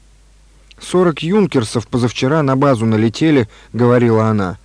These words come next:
«Это потрясающе. Мы с ног сбились». «А что бы на передовой ты делала?» спрашивает Сашка. «Там ведь и похуже бывает». «Плакала бы, наверное», говорит она и смеётся. Что случилось?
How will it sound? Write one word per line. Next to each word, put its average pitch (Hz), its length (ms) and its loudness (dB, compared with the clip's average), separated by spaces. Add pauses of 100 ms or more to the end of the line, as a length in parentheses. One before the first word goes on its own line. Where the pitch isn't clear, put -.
(160)
«Это 160 220 -2
потрясающе. 170 1080 -4 (460)
Мы 156 140 -2
с - 100 -10
ног 170 260 2
сбились». 104 600 -4 (1300)
«А 98 80 -6
что 160 220 -6
бы 151 100 -2
на 151 100 0
передовой 156 560 2
ты 113 140 -2
делала?» 90 540 -2 (180)
спрашивает 101 640 -4
Сашка. - 480 -6 (540)
«Там 160 160 -2
ведь 180 160 -2
и 190 40 -4
похуже 151 520 -2
бывает». 101 580 0 (580)
«Плакала 165 460 -2
бы, 117 100 2
наверное», 101 560 0 (260)
говорит 117 440 2
она 117 240 0
и 113 60 0
смеётся. 107 800 -4 (1080)
Что - 320 -8
случилось? 135 920 -6